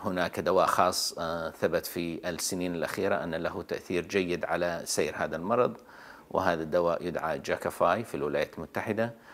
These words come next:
وإذا كان متوفر، آه، في منطقتك يجب، آه، أن تناقش ذلك الخيار مع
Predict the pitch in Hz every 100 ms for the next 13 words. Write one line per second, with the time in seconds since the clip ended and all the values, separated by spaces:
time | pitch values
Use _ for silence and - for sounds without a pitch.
0 | - _ - 95 92 - 85 85 90 90
1 | - 85 85 - - 78 78 78 78 -
2 | - 90 82 78 71 87 - 101 95 92
3 | - - 85 80 80 - 82 76 76 -
4 | - 90 87 - - 107 92 - 87 -
5 | 73 80 78 - 78 76 76 -